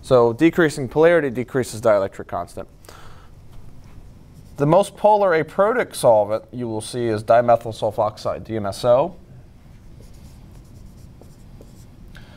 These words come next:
Its dielectric value is forty-seven. And that sulfur oxygen bond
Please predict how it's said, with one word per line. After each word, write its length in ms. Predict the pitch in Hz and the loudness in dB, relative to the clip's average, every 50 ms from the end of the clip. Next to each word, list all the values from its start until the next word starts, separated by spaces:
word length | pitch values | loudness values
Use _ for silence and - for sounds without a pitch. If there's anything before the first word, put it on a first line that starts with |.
| - - - - - | -20 -20 -20 -18 -16
Its 140 | 135 - | -14 -4
dielectric 460 | - 151 143 139 135 127 - 131 98 - | 0 2 4 4 2 0 -2 -6 -4 0
value 260 | 127 117 117 120 113 | 2 2 4 2 0
is 80 | 107 | -2
forty-seven. 760 | - - 127 110 101 95 - - 123 117 120 147 170 190 190 156 - - - - - - - - - - - - - - - - - | -8 -10 -10 -10 -8 -10 -4 0 2 2 2 0 -2 -10 -12 -14 -18 -20 -20 -20 -20 -20 -20 -20 -20 -20 -20 -20 -20 -20 -20 -10 -4
And 100 | 147 151 | 0 2
that 140 | 160 151 147 | 2 0 0
sulfur 460 | - 185 175 175 - 160 147 143 135 | 0 0 0 0 0 -2 -2 0 0
oxygen 400 | 135 139 - - 131 127 123 110 | 0 0 -2 -6 -10 -10 -4 0
bond 380 | 117 117 110 107 107 104 107 | 0 0 2 0 -2 -6 -8